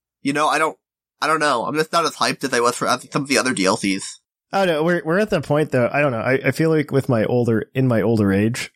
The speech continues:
Speaker 2: I'm, hype does not mean what it used to mean, right?
Speaker 1: Yeah.
Speaker 2: I, like, I'm excited, but I don't know that I'm at the point where I'm just like, "Oh, man, I can't wait for this game. I can't wait for this game." And, like, that's what's consuming my brain every day anymore.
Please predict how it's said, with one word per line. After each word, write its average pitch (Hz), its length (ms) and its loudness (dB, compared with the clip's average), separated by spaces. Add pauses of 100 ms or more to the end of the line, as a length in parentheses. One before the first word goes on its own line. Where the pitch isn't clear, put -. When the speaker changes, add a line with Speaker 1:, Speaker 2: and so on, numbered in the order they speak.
(100)
Speaker 2:
I'm, 117 400 0 (420)
hype 185 360 -2
does 160 200 0
not 147 180 0
mean 143 220 2
what 123 100 2
it - 80 -4
used 110 260 0
to 104 60 2
mean, 82 340 2 (440)
right? 107 260 2 (140)
Speaker 1:
Yeah. 101 280 -4 (360)
Speaker 2:
I, 139 280 0
like, 139 200 0
I'm 202 160 0
excited, 143 500 0 (480)
but 120 420 -2
I 127 280 0
don't 151 240 0
know 147 260 2
that 127 400 0
I'm 131 200 0
at 135 120 0
the 127 80 0
point 123 240 -2
where 123 100 2
I'm 117 120 2
just 113 120 0
like, 113 140 0
"Oh, 117 160 2
man, 107 240 2
I 95 80 4
can't 110 180 0
wait 107 120 2
for - 80 0
this 95 120 2
game. 98 220 2
I 92 80 2
can't 107 220 -2
wait - 100 -10
for 110 60 -6
this 104 160 0
game." 107 200 2
And, 98 100 4
like, 98 140 2
that's 107 220 0
what's 113 240 0
consuming 113 380 0
my 95 120 2
brain 92 280 0
every 117 160 0
day 120 180 0
anymore. 127 420 0